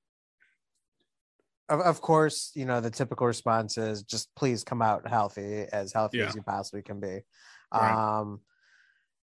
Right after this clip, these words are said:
Speaker 1: I, I'm leaning, I'm leaning towards boy. You know, I,
Speaker 2: You're
Speaker 1: you
Speaker 2: thinking
Speaker 1: know, I
Speaker 2: boy.
Speaker 1: think, I, I think it's just, you know, I'm sure there are guys out there who are like, "Yeah, I really want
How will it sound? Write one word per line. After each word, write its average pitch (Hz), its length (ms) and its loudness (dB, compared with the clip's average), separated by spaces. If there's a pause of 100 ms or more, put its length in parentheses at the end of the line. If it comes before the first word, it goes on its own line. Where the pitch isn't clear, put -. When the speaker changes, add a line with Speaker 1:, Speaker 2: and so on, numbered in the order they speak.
(1200)
Speaker 1:
I, 147 260 10
I'm 147 260 6
leaning, 156 400 6
I'm 175 220 4
leaning 135 260 4
towards 107 240 -2
boy. 98 360 -4 (280)
You 120 80 -4
know, 110 100 -2
I, 104 260 6
Speaker 2:
You're 113 80 8
Speaker 1:
you 117 60 0
Speaker 2:
thinking 123 200 -2
Speaker 1:
know, 107 60 0
I 110 140 4
Speaker 2:
boy. 101 60 -2
Speaker 1:
think, 139 240 2
I, - 100 2 (280)
I 147 160 6
think 143 220 2
it's 123 120 -2
just, - 420 -4
you 127 120 -4
know, 113 80 -2
I'm 113 200 2
sure 147 260 6
there 123 140 6
are 117 40 2
guys 110 320 2
out 107 240 0
there 107 120 -2
who 110 80 -4
are 107 120 0
like, 101 240 -4
"Yeah, 107 160 -2
I 104 100 4
really 113 380 2
want 104 360 -4